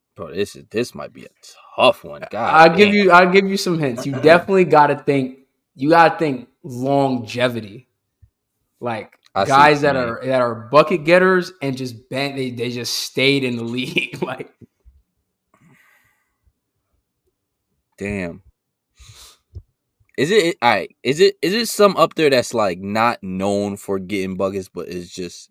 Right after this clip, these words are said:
Speaker 1: they've been in the league for a minute? 'Cause I got
Speaker 2: I
Speaker 1: a
Speaker 2: would s-,
Speaker 1: name.
Speaker 2: I would say one of them, yeah.
Speaker 1: Is it, uh, Andre Miller?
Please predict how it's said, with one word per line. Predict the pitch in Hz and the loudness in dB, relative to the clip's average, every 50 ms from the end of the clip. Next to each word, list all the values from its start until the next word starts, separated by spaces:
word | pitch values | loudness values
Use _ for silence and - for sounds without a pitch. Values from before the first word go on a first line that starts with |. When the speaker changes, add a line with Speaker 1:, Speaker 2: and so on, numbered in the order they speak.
| _ _ - | _ _ -10
Speaker 1:
they've | - 98 98 95 87 90 | -6 -6 -6 -6 -6 -8
been | 90 110 98 104 | -6 -6 -4 -4
in | 104 104 104 | -4 -6 -6
the | 101 | -6
league | 98 101 104 98 - | -6 -8 -8 -10 -10
for | - 101 90 | -10 -10 -10
a | 87 90 | -10 -12
minute? | 90 90 90 95 95 92 _ _ _ _ _ _ _ _ _ _ _ | -12 -12 -12 -12 -12 -14 _ _ _ _ _ _ _ _ _ _ _
'Cause | - - | -6 -2
I | 139 | 2
got | 175 - 160 | 4 4 6
Speaker 2:
I | - | 6
Speaker 1:
a | |
Speaker 2:
would | 123 - 131 | 4 4 2
s-, | 139 143 | 2 0
Speaker 1:
name. | 147 151 156 160 175 | -2 -4 -6 -4 0
Speaker 2:
I | 147 156 180 | 2 4 4
would | 196 208 202 202 | 4 4 2 2
say | - 196 185 170 | 0 -2 -2 0
one | 151 139 131 123 135 143 139 | -2 -4 -6 -6 -4 -4 -4
of | 139 131 120 | -6 -8 -10
them, | 113 113 110 110 | -12 -12 -10 -10
yeah. | 113 113 110 104 104 104 104 _ _ _ _ _ _ _ _ _ _ _ _ _ _ _ _ _ - | -10 -10 -10 -10 -12 -14 -16 _ _ _ _ _ _ _ _ _ _ _ _ _ _ _ _ _ -14
Speaker 1:
Is | 113 127 151 | -12 -10 -8
it, | 151 - | -8 -8
uh, | - 90 113 107 95 87 - | -6 -6 -6 -6 -6 -6 -6
Andre | 104 120 131 131 135 110 | -6 -6 -6 -6 -6 -6
Miller? | 104 104 107 113 123 131 | -6 -8 -8 -8 -10 -12